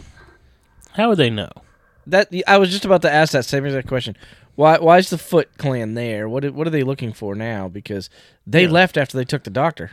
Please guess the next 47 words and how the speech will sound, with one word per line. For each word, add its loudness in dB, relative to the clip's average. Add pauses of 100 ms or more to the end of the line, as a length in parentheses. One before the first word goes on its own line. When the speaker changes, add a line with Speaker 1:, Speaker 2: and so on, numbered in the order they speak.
Speaker 1:
Yeah, -2
they -4
already -4
got -4
what -12
they -14
needed. -12
Speaker 2:
How'd 0
they 4
know 4
the 0
turtles 0
are -12
gonna -12
show -16
up? -20 (440)
Speaker 1:
Now, -4
smash -4
those 0
canisters -4
and -8
start -4
stabbing -2
Foot -2
Clan -4
members. -10 (200)
Speaker 2:
Oh, -2
'cause -6
they 2
got 0
the -8
last -4
one. -4 (560)
Speaker 1:
Whip -6
one 2
at 2
his 0
head. 2 (440)
Speaker 2:
Yeah, -6 (100)
right? -10 (100)
I -6
mean, -2
there's -2
enough -4
of -6
'em -2
there. -6